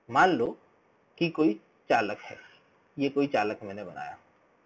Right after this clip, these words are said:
और इसमें जो कुछ random, अ,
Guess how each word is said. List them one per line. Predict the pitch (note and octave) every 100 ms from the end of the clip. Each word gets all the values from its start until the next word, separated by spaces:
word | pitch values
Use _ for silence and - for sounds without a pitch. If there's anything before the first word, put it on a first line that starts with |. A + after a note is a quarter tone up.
| _ _ _ _ - - - -
और | C3+ C3+ C3+ C3 C#3 D3 -
इसमें | D#3+ G#3+ A3
जो | A#3
कुछ | A#3 B3 A3
random, | E3+ F3+ G3 G#3 A3 A3+ A3+
अ, | A3 _ _ D#3+ D3+ D3+ D3+